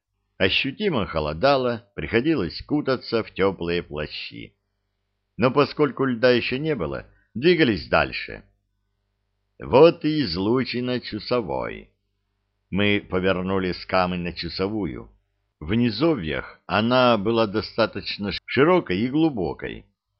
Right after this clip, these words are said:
чтобы пропустить наш корабль. Однажды утром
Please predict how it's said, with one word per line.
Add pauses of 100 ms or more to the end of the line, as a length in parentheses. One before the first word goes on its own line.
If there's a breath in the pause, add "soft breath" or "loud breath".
(420)
чтобы
пропустить
наш
корабль. (800)
Однажды
утром